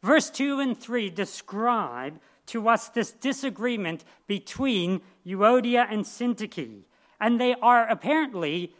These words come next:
two people within the church in Philippi. And they have this disagreement,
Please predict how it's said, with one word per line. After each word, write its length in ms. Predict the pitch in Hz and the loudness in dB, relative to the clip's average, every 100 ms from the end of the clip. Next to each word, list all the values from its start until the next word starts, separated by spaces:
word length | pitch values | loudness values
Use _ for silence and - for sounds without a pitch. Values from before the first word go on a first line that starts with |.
| _ | _
two 240 | - 277 | -4 -2
people 420 | 269 - 196 190 202 | -2 -4 -4 -2 -2
within 420 | 202 202 196 214 | -4 -2 -2 -2
the 60 | |
church 360 | 220 - 160 - | -4 -2 -4 -2
in 120 | 190 | -6
Philippi. 680 | 190 294 311 - 143 104 98 _ _ _ _ _ _ | -6 -6 -6 -4 -6 -8 -20 _ _ _ _ _ _
And 160 | 160 180 | -6 -4
they 80 | 170 | -2
have 260 | 185 208 | 0 -2
this 180 | 202 240 | -2 -6
disagreement, 960 | - 214 - 254 185 156 135 131 151 | -6 -10 -6 -8 -2 -2 -2 -4 -6